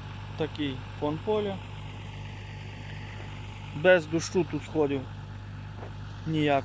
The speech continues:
не вийде отримати. Так що чекаємо, надіємося, що воно буде і як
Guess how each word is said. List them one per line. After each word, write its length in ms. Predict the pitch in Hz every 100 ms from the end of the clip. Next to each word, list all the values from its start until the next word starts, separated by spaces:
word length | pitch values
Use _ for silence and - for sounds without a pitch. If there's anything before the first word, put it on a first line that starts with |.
| 151
не 120 | 156
вийде 360 | 190 208 202 202 - 208 196 -
отримати. 640 | 190 208 208 196 190 190 - - - - - - - - - - - -
Так 140 | 180 -
що 100 | 185 180 - - - - - -
чекаємо, 460 | 147 - 170 180 165
надіємося, 680 | 147 131 147 151 147 - - - - - - - - - - - - - - - - - - - - - - - -
що 140 | 165
воно 260 | 160 156 151
буде 340 | 147 147 143
і 240 | 135 131 127
як 180 | 123